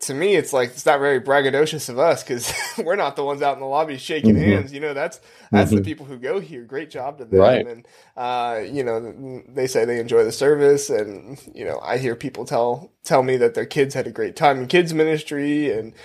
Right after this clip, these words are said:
Speaker 1: you know, all those things.
Speaker 2: Mm-hmm.
Speaker 1: So,
Speaker 2: Mm-hmm.
Speaker 1: um, you know, at the end of the day, that's, you know, that's what we want. We wanna try and grow the kingdom and, uh, you know, help people get, get baptized and saved and all those
Speaker 2: Right.
Speaker 1: things. And then also just give people a place where they can come and have corporate worship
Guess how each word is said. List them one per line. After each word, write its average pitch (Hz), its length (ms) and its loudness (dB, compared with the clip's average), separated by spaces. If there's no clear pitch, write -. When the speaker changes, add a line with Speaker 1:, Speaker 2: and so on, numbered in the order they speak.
Speaker 1:
you 127 140 -8
know, 101 160 -4
all 135 220 6
those 165 260 6
things. 98 280 4
Speaker 2:
Mm-hmm. - 0 -
Speaker 1:
So, 104 360 -2
Speaker 2:
Mm-hmm. 92 160 6
Speaker 1:
um, 110 580 2
you 143 160 0
know, 117 160 2
at 143 160 -4
the 160 80 0
end 180 100 4
of 156 60 4
the 139 80 2
day, 143 280 6
that's, 165 400 0
you 156 100 -6
know, 120 180 -4
that's - 180 0
what 127 100 -2
we 135 60 0
want. 123 320 2
We 135 60 -4
wanna 131 160 -4
try 127 320 -2
and 127 320 -6
grow 139 180 6
the 139 120 -2
kingdom 170 560 2
and, 123 280 -4
uh, 107 380 -2
you 143 140 -10
know, 117 420 -8
help 147 220 -2
people 143 220 -6
get, 151 420 -6
get - 180 -8
baptized 143 580 2
and 123 120 -8
saved 151 380 0
and 143 60 -8
all 135 160 -2
those 143 140 -4
Speaker 2:
Right. 117 220 6
Speaker 1:
things. - 160 -2
And 147 100 -6
then 139 100 2
also 165 220 2
just 160 300 -2
give 170 240 0
people 170 380 2
a - 20 4
place 165 340 2
where 139 80 -4
they 151 140 4
can 143 140 -8
come 156 260 0
and 131 100 -2
have 139 180 -2
corporate 156 320 0
worship 143 440 0